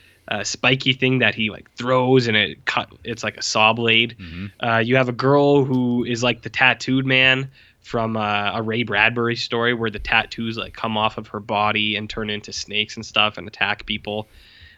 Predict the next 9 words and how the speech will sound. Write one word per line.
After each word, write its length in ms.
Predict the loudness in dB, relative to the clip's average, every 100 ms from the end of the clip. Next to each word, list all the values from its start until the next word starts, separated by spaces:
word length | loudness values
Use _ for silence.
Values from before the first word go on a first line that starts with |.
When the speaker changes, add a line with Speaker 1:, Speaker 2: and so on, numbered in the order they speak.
| -6
Speaker 1:
Uh, 380 | 0 2 2 0
you 140 | 0 0
have 380 | 2 2 0
a 60 | -2
guy 300 | 0 2 2
who 160 | 0 2
hides 300 | 4 4 2
in 120 | 0
shadows. 960 | 2 4 4 4 4 4 2 -2 -8